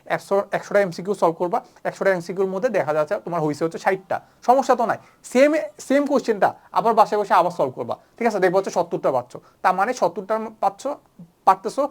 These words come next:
আর এর আগে পাচ্ছ ষাটটা, তার মানে এখানে তোমার ক্লিয়ার কয়টা হইছে? দশটা হইছে। তার মানে দশটা at least তুমি নতুন এমসিকিউ সলভ করতে পারলা, ঠিক আছে? এটাতে তোমার ক্ষতি তো নাই,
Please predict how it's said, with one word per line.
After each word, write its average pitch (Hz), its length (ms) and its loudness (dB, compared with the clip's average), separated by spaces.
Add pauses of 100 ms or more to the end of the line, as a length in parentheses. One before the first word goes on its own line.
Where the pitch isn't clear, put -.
(200)
আর 170 140 0
এর 170 60 4
আগে 180 200 2
পাচ্ছ 202 140 -2
ষাটটা, - 480 -4 (220)
তার 165 120 0
মানে 196 120 -6
এখানে 190 200 -8
তোমার 196 220 -6
ক্লিয়ার 185 220 -2
কয়টা 165 220 0
হইছে? 170 180 -6
দশটা 165 300 -10
হইছে। - 160 -12
তার - 260 -20
মানে 139 100 -12
দশটা 165 380 -2
at 170 80 -4
least 160 160 -6
তুমি 160 100 -8
নতুন 170 240 -6 (160)
এমসিকিউ 156 320 -8
সলভ 110 200 -2
করতে 113 240 -6
পারলা, 120 180 -2 (140)
ঠিক 254 100 4
আছে? 240 140 2 (280)
এটাতে 196 220 0
তোমার 202 180 -2
ক্ষতি 220 320 -4
তো 208 60 2
নাই, 156 140 -4